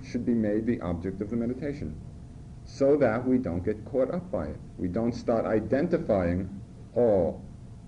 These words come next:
I'm very concentrated now, and what a great yogi I am, because my mind is not wavering in the whole trip," commenting, reacting to the concentration. We just want to observe it. It's a mental factor working in its own way.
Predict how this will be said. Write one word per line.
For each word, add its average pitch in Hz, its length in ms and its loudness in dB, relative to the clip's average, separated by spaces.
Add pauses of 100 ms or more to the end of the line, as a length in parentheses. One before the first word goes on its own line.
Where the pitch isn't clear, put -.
(400)
I'm 101 200 -4
very 98 240 2
concentrated 101 640 -2
now, 82 220 -6
and 90 100 -2
what 98 140 0
a - 20 2
great 101 320 2
yogi 160 320 4
I 90 120 4 (120)
am, 78 160 -6
because 87 340 -4
my 87 120 -2
mind 104 320 -2
is 107 100 -2
not 113 160 0
wavering 143 480 4
in 101 140 0
the 104 100 0
whole 110 300 4
trip," - 340 0 (380)
commenting, 139 840 2 (380)
reacting 127 720 2
to 131 160 2
the 123 100 0
concentration. 104 720 -4 (1300)
We 127 140 4
just 190 380 4
want 175 260 2
to 165 100 2
observe 156 400 2
it. 87 80 0
It's 98 180 -2
a 120 60 4
mental 131 460 2
factor 127 480 -2
working 117 500 2
in 120 180 0
its 131 140 0
own 101 300 0
way. 147 240 4